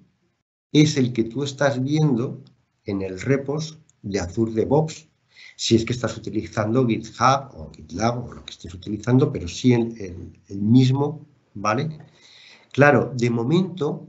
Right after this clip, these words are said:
es verdad que yo puedo salvar la D D L en, en cualquier lado, en mi propio GitHub, en, o en mi propio Git, en local, y luego subirlo,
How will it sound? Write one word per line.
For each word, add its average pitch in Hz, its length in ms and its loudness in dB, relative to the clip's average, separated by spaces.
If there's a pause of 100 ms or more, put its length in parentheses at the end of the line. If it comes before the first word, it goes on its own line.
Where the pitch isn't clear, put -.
(760)
es 120 360 2
verdad 127 460 2
que 135 100 -6
yo 113 160 0
puedo 131 220 2
salvar 127 460 -4
la 92 180 -8
D 101 160 -14
D 120 340 -4
L 92 360 -8 (240)
en, 78 500 -18 (1080)
en 82 100 -20
cualquier 87 400 -4
lado, 131 340 6
en 104 160 -2
mi 92 120 -10
propio 107 340 -6
GitHub, 143 500 -6 (320)
en, 101 300 -6
o 110 100 -2
en 101 120 -4
mi 101 100 -2
propio 117 360 0
Git, 156 400 0 (420)
en 92 120 -8
local, 151 600 0 (340)
y 120 120 4
luego 123 280 6
subirlo, 131 800 0